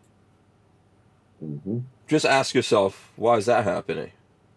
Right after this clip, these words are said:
Speaker 2: Right? Why do guys like Bill Gates, and this is all over the world, I don't think it's just America. Bill Gates is hated in Africa, for example, because of,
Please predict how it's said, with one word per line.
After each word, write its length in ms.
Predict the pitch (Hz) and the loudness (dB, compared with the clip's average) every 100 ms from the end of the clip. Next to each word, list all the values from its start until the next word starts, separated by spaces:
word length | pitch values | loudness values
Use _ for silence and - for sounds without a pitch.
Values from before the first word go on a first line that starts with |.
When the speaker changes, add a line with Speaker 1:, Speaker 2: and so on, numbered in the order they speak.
| _ - - - - - _ _ _ - - _ | _ -20 -20 -20 -20 -20 _ _ _ -20 -20 _
Speaker 2:
Right? 340 | - 101 123 - _ _ - 113 | 2 4 4 2 _ _ -6 2
Why 180 | 135 170 | 4 6
do 120 | 175 | 6
guys 380 | 147 143 151 147 | 6 6 6 4
like 180 | 131 123 | 2 4
Bill 220 | 135 135 | 6 6
Gates, 440 | 123 135 127 - - | 6 4 2 -4 0
and 120 | 135 | 2
this 140 | 220 | 4
is 100 | 196 | 4
all 180 | 180 180 | 4 6
over 160 | 170 147 | 6 4
the 80 | 135 | 6
world, 260 | 139 123 | 6 6
I 80 | 117 | 4
don't 120 | 135 | 2
think 160 | 135 123 | 0 0
it's 100 | 101 | 2
just 200 | 120 - | 0 0
America. 560 | 101 131 131 - 71 - - - - | 2 4 2 0 -4 -8 -20 -10 4
Bill 180 | 147 208 | 6 6
Gates 280 | 214 196 - | 6 4 4
is 140 | 120 | 0
hated 760 | 110 - 180 190 147 113 101 - - - | 0 4 4 6 6 6 4 -4 -18 -2
in 140 | 123 123 | 2 4
Africa, 500 | 123 123 120 120 101 | 4 2 2 4 2
for 240 | 110 101 | 4 4
example, 480 | 92 104 98 95 87 | 4 2 2 2 0
because 420 | 98 - 117 110 | 0 2 2 4
of, 280 | 107 98 | 4 4